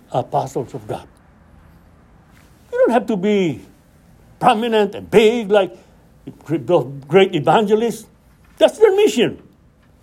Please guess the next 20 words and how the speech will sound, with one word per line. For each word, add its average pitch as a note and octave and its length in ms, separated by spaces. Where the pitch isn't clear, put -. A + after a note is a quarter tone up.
"Lord, D3+ 220
what C3+ 240
is - 160
your C3+ 80
mission C3 340
for D3 160
me? C3+ 240
What - 160
should E3 200
I A2+ 80
do?" G#2 140
No A#2+ 80
matter D3 400
how C#3 280
insignific-, D3 760
insi-, C#3+ 500
insignificant G#3 720
before G3+ 260
the F#3+ 120
world, F3 520